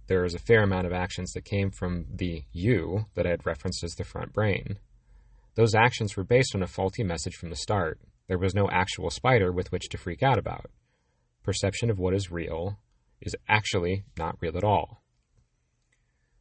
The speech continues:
Now let's talk about sensations where you lack control over your own body. There's a set of systems that entirely bypasses the front brain reactions. These are called reflexes,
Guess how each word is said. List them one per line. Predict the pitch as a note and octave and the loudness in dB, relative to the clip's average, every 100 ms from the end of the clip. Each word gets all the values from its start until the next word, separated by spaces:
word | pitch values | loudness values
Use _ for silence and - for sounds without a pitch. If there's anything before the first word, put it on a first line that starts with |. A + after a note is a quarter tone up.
| _ _ _ _ _ _ - | _ _ _ _ _ _ 0
Now | C3+ | 2
let's | D#3 | 2
talk | D#3 C#3+ | 0 2
about | B2+ A2+ | 2 2
sensations | - G#2 G#2 G2+ F#2+ | 0 2 2 2 0
where | G2+ | 2
you | G2 F#2+ | 2 4
lack | G2+ - | 2 2
control | G#2+ - F#2+ | -4 -2 0
over | F2+ F2+ F#2+ | 0 0 0
your | E2+ | 0
own | E2 | -2
body. | F2+ G2+ F#2 D2+ G2+ - _ _ _ _ _ _ _ _ _ _ | -2 0 -2 -4 -14 -20 _ _ _ _ _ _ _ _ _ _
There's | A2 G#2+ | 0 0
a | A#2+ | 2
set | D#3+ D#3+ | 2 2
of | |
systems | - G#2 - F#2 E2 | 2 -2 0 -2 -2
that | F2 | -4
entirely | F2 - A2 G#2 F#2+ | -2 2 4 4 2
bypasses | F#2 G2+ - F2 - F2 | 2 2 0 -4 -4 -8
the | E2+ | -8
front | - F#2+ - _ | -6 -6 -6 _
brain | F2+ F2 | -4 -4
reactions. | E2+ E2+ E2+ - - - F2+ - - | -4 -4 -6 -8 -10 -12 -12 -14 -6
These | G2+ A2 | -2 -2
are | |
called | - G#2+ F2+ | 2 0 2
reflexes, | G#2 G2+ E2+ - - - - | 0 0 -4 -6 -12 -12 -12